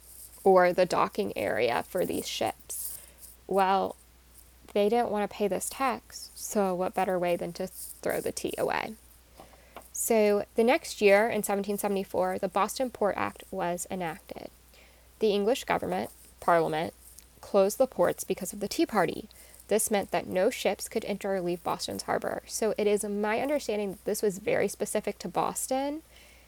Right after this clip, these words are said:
but Boston at the time was the, pretty much the most major port. So it's very important that it was open to help get goods into the colonies, colonies,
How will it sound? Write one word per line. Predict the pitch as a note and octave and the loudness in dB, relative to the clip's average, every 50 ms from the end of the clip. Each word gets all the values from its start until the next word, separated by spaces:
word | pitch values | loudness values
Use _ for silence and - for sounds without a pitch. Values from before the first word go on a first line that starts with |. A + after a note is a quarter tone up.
| - - - - _ _ - - - - - | -20 -20 -20 -20 _ _ -20 -20 -20 -10 0
but | - G#3+ G3+ F#3 E3 - - - _ _ - - | 4 4 6 6 4 2 -4 -12 _ _ -4 4
Boston | - A3 B3+ D#4 - - - G3 F3+ F3+ | 6 6 6 6 2 0 -2 0 -2 0
at | - F#3+ F#3+ | -2 -4 -2
the | - G#3 | -2 -2
time | - - - G#3+ G3+ F3+ D#3+ D#3 E3+ F#3 - - - - - - - | -4 -4 -6 -6 -6 -4 -4 -6 -6 -8 -12 -16 -20 -20 -20 -10 0
was | - G#3 F#3+ F#3 F#3 F3 - - _ - - - - - - - | 4 6 6 6 4 0 -6 -14 _ -20 -20 -20 -20 -20 -10 -2
the, | G3 G#3 G#3+ G#3+ G#3 G3 - - - | 0 2 4 4 4 2 0 -4 -4
pretty | - A#3+ A#3+ C4 | -2 2 4 4
much | C4 A3+ - | 4 2 2
the | G#3 G3+ G3+ | 2 2 2
most | G3 F#3+ F#3 F#3 - - | 4 4 2 0 0 0
major | F#3 F#3 F3+ F3 - E3+ | 0 0 0 0 0 -2
port. | E3+ - - - - - - - - - - - - - | -2 -4 -4 -4 -2 -2 -2 -4 -8 -10 -14 -18 -16 -14
So | - - - - G#3 F#3+ F#3 F3+ F3 - | -10 -6 -4 0 2 2 2 2 2 2
it's | - G3 - - - - | 2 2 2 0 -4 -6
very | - F#3 G3 G3 F#3+ G3 | -2 2 4 4 4 4
important | G3 F#3+ F#3+ G3 - G#2+ | 2 2 2 0 0 2
that | F#3 F#3 | 0 0
it | F3+ E3+ | 0 0
was | E3+ F3+ E3+ - - - | 0 -2 -4 -4 0 6
open | - G#3 G3+ G3+ - E3+ D#3 D3+ D3+ D#3+ G3+ - - - - - - - | 8 8 8 8 4 -2 0 -2 -4 -8 -12 -16 -18 -20 -20 -20 -18 -8
to | - - F#3+ F3+ | -2 -2 -2 0
help | F3 F#3+ E3+ - - - | 2 0 0 0 2 4
get | G#3 G3+ - - - | 4 4 4 4 2
goods | - F#3 F3 E3+ E3+ - - - - | 2 4 4 4 2 -2 -8 -2 0
into | G3 F#3 F3+ - - F3 | 0 0 0 -2 -2 -2
the | E3 E3 | -2 -2
colonies, | - - D#3 D#3 - - - - - - - - - - - - - - | -4 -4 -6 -6 -6 -6 -8 -8 -10 -12 -14 -14 -16 -16 -18 -18 -16 -10
colonies, | - - F#3+ F3 F3 E3+ E3 D#3+ E3 F3 - - - | -2 0 2 2 2 2 0 0 -2 -2 -4 -6 -10